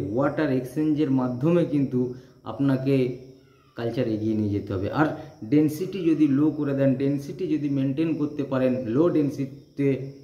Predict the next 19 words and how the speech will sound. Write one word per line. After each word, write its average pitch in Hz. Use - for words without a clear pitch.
তিরিশ 131
থেকে 131
চল্লিশ 127
গ্রাম 120
মাছ 113
ভালো 120
হয়। 117
এরিয়েশনের 156
কোনো 151
রকমের 139
খামতি 131
দেওয়া 127
চলবে 123
না, 123
অধিক 143
irrigation 131
দিন, 120
দিনে 135
রাতে 123